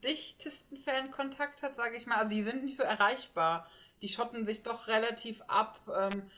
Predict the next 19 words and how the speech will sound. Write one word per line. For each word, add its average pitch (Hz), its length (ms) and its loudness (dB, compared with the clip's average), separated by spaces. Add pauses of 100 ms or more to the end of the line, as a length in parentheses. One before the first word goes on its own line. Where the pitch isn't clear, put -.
(160)
da 202 100 0
gibt's 214 280 -6
nicht 220 180 -6
mal 202 200 4
so 196 100 2
Aktionen, 202 680 2
wie 196 80 0
man 190 200 0
das 190 100 -4
von - 160 -10
anderen 190 240 -4
A-cappella-Bands 185 800 -2 (120)
kennt. 196 360 -2 (460)
Ähm, 180 460 -2 (580)
da - 120 0
bin 214 240 -4
ich - 180 -14
noch 226 140 -8
nie 226 300 -10